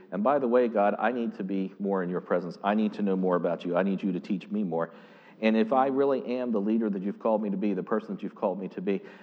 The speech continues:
then I need you to do that." And he's pouring out his heart to God. And God says, "Okay, Moses,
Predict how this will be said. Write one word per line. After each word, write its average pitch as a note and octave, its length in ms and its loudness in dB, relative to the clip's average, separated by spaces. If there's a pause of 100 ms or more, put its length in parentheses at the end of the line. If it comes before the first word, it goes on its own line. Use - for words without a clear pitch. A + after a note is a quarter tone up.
(120)
then F#2 180 0
I G#2 140 0
need G#2 260 2
you G2 80 -2
to F#2 140 -2
do F#2 160 0
that." D2+ 340 -6 (1040)
And A2 140 0
he's G#2+ 180 2
pouring B2 380 0
out G#2+ 160 2
his F#2 140 -4
heart G2 360 0 (560)
to - 100 -10
God. C#2+ 260 -12 (1500)
And F#2+ 120 -6
God F#2 260 0
says, G2 200 -6
"Okay, G#2 220 -6
Moses, E2 380 -10